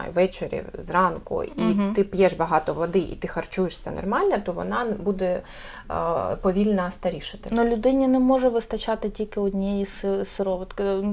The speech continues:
Speaker 2: Ну, типу, банальний момент. Ти вмилася,
Speaker 1: Так.
Speaker 2: в нас П Аш води відрізняється
Speaker 1: Мгм.
Speaker 2: від П Аш шкіри на чотири одиниці.
Speaker 1: Мгм.
Speaker 2: Потім ти повинна взяти лосьйон для того, щоб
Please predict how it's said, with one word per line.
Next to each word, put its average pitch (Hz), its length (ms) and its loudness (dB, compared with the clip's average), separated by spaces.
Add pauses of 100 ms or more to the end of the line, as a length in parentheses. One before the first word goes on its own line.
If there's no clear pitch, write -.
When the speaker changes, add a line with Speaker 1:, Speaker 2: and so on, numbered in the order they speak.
Speaker 2:
Ну, 202 140 0
типу, 196 280 0
банальний 220 500 4
момент. 202 720 0
Ти 240 120 8
вмилася, 233 680 4 (300)
Speaker 1:
Так. 202 200 -4 (360)
Speaker 2:
в 190 160 0
нас 233 400 8
П 226 100 4
Аш 226 400 8
води 202 360 4 (500)
відрізняється 220 960 6
Speaker 1:
Мгм. 190 60 2
Speaker 2:
від 208 240 2
П 214 80 2
Аш 196 420 4
шкіри 277 480 2
на 190 160 0
чотири 262 480 2
одиниці. 240 600 -2
Speaker 1:
Мгм. 214 460 -8 (600)
Speaker 2:
Потім 262 360 8
ти 269 100 4
повинна 226 440 6
взяти 220 400 6
лосьйон 196 540 2
для 226 160 4
того, 254 320 8
щоб 226 400 4